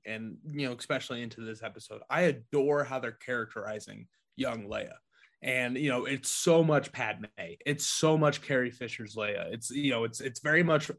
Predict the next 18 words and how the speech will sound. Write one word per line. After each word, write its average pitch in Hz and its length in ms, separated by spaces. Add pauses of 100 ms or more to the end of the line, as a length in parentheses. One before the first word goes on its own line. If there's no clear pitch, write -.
both 147 420
of 151 100
those, 139 340 (340)
Natalie 151 280
Portman 147 260
and 123 80
Carrie 135 220
Fisher, 127 320 (120)
brought 139 300
into 123 280
one. 113 300
She 131 240
is 131 140
a 127 40
leader. 107 320
She 135 200
is 131 100
rebellious. 110 640